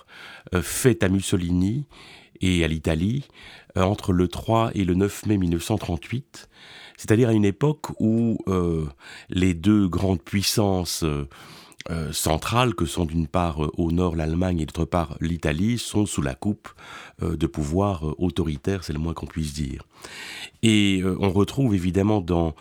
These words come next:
ce que Scola choisit, c'est-à-dire des images d'archives, on retrouve, si vous voulez, d'emblée l'atmosphère de ces années mille neuf cent trente, de la fin des années trente,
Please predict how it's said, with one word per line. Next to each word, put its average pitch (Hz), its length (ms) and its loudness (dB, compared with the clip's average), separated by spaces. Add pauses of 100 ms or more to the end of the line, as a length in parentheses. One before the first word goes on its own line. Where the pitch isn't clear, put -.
(240)
ce - 180 -8
que - 140 0
Scola 92 420 2
choisit, 95 400 2
c'est-à-dire 92 300 0
des 85 240 0
images 92 320 2
d'archives, 123 800 -2 (720)
on 107 240 4
retrouve, 117 400 0
si - 160 -4
vous 95 160 2
voulez, 107 260 0
d'emblée 101 600 2 (300)
l'atmosphère 107 840 0
de 82 120 0
ces 80 220 -4
années 82 220 0
mille 80 160 0
neuf 80 160 -4
cent 76 220 -2
trente, 113 320 -4
de 80 60 0
la 71 100 0
fin 101 240 0
des 82 160 0
années 73 220 0
trente, - 420 -4